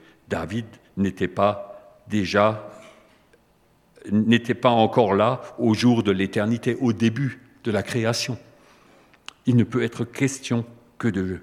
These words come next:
de Jésus. Et quand les mages d'Orient sont venus demander à Hérode où était le roi des Juifs, qui vient de naître, Matthieu deux, deux à six, je ne le lirai pas,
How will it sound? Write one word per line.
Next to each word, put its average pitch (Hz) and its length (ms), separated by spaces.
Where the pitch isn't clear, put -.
de 107 100
Jésus. 85 440
Et 135 80
quand 127 140
les 120 120
mages 131 540
d'Orient 131 580
sont - 220
venus 101 280
demander 101 380
à 98 140
Hérode 107 500
où 117 140
était 104 220
le 95 160
roi 90 380
des 92 140
Juifs, - 440
qui 139 120
vient 113 240
de 95 120
naître, 143 500
Matthieu 101 420
deux, 117 380
deux 107 200
à 107 60
six, - 500
je 90 160
ne 92 40
le 92 120
lirai 98 240
pas, 147 340